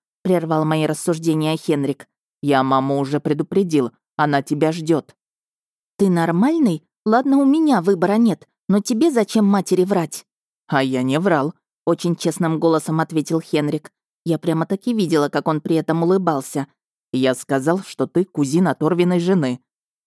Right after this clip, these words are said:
«Ты и про их свадьбу сказал?» перепугалась я. «Торви сам», возразил он. «С утра первым делом. Он у нас хороший мальчик». Ну да, пришлось согласиться с тем, что вечером за мной заедет хороший мальчик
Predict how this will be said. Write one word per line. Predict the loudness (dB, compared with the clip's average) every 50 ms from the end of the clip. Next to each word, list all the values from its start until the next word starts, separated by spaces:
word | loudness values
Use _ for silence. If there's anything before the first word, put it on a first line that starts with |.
| _ _ _ _
«Ты | -2 0 0 0
и |
про | 0 0 0 0
их | 0 0 -2
свадьбу | -4 -2 0 0 0 0 -2 -4
сказал?» | -4 -2 -2 -2 -2 0 0 -2 -2 -4 -6 _ _ _ _
перепугалась | 0 0 0 0 0 -2 -2 0 0 0 0 -2 -4 -4
я. | -4 -4 -4 -6 -10 _ _ _ _ _ _ _
«Торви | -2 0 0 0 0 -2 -4
сам», | -2 -2 0 0 0 0 -2 -6 -10 _ _ _ -4
возразил | -2 -2 0 0 -2 0 0 0 0 0
он. | 0 -2 -4 -8 _ _ _ _ _
«С | -6 -4 -4
утра | -2 0 0 0 0 0
первым | 0 -2 -2 -2 0 0 -2 0
делом. | 0 0 0 0 0 -2 -4 -8 -12 _ _ _ _
Он | -2 0 0
у | 0
нас | 0 0 -2 -4 -4
хороший | -2 0 0 0 0 -2 -2 -2 -2
мальчик». | 0 2 0 0 -2 -4 -4 -6 -6 -6 -12 _ _ _ _ _ _ _ _ _ _ -4
Ну | -2 0 0 0
да, | 0 -2 -2 -4 -4 -8 -10 _ _ _ _
пришлось | -4 -4 -4 -2 -2 -2 -2 -2
согласиться | -4 -2 0 0 0 0 -2 -4 -6 -6 -4 -4 -4 -4
с | -4
тем, | -4 -4 -2 -2
что | -2 -2 -2
вечером | 0 0 0 -2 -2 -2 -2 -2 0 0
за | 0 0
мной | 2 2 2 0 2
заедет | 2 0 0 0 0 -2 -2 -6 -4
хороший | -2 -2 0 0 0 -2 -2 -2
мальчик | 0 2 0 0 -2 -4 -8 -10 -10